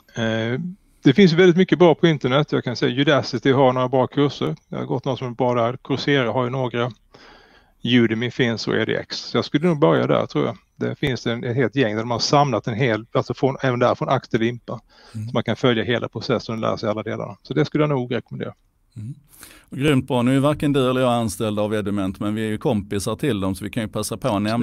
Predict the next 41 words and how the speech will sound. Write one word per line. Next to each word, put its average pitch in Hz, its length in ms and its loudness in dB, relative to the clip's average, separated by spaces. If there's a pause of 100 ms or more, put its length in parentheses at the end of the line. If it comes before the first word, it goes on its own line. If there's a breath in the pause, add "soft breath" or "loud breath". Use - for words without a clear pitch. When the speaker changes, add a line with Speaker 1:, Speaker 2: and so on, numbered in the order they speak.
(100)
Speaker 1:
Absolut. 101 40 -2
Speaker 2:
att 98 60 -6
de 98 180 -2
arrangerar 95 600 -4
en 95 100 -4
massa 95 440 -4
bra 104 200 -8
spännande 95 440 -8
grejer 92 280 -10
också. 90 280 -10
Så 95 100 -10
att 90 100 -10 (300 loud breath)
håll 127 160 -2
koll 135 220 2
på 123 100 0
edument 110 380 -2
punkt 107 220 -4 (160)
se 98 240 -6
och 101 40 -2
inte 104 160 -4
minst 101 280 -4
gå 107 80 -6
in 101 220 -2
där 98 160 -2
nu 95 160 -2
och 90 80 -4
anställ, 92 440 -6 (140)
eh, 101 220 -6
anmäl 101 300 -4
dig 92 180 -8
till, 92 320 -10
eh, 101 260 -12
seminari-, 95 520 -6
eller 101 140 -4
we-, 104 300 -4
webbinariet 90 500 -6
på, 92 280 -12
på - 80 -16
torsdag. - 460 -18 (720 soft breath)
Speaker 1:
Ja. 117 60 -6 (480)
Speaker 2:
Eh, 110 60 -4